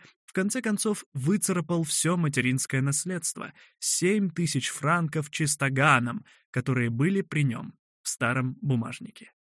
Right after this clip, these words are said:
«Это на черный день. Про запас. Завтра же с утра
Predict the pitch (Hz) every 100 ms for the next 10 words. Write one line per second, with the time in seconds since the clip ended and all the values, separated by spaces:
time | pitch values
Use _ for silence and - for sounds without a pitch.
0 | _ _ _ _ _ 131 151 156 - 160
1 | 156 151 147 147 143 139 - 147 151 143
2 | 139 - - - - _ _ _ 240 202
3 | 151 139 - - - _ _ _ 131 120
4 | 170 196 165 151 135 - 127 175 208 196